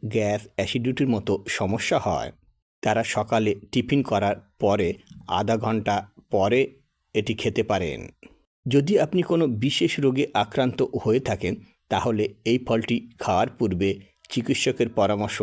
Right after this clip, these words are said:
নিতে হবে। বিশেষ রোগে আক্রান্ত হওয়ার অর্থ হচ্ছে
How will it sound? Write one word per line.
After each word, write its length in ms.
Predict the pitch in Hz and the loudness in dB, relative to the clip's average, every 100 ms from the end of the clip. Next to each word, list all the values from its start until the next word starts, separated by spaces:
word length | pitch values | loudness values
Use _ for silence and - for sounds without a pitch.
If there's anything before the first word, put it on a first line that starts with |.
| 92 - | -2 -2
নিতে 320 | 107 110 143 | -2 0 0
হবে। 440 | 107 87 76 78 - _ - - _ - | 0 -2 -4 -4 -12 _ -20 -20 _ -8
বিশেষ 520 | 123 139 - 208 - | -2 2 4 2 2
রোগে 260 | 165 156 165 | 0 2 0
আক্রান্ত 460 | 101 104 156 147 | 0 0 -2 0
হওয়ার 240 | 147 139 135 | 0 2 0
অর্থ 400 | - 95 - - | 0 -2 0 0
হচ্ছে 340 | 123 113 - | 0 0 -2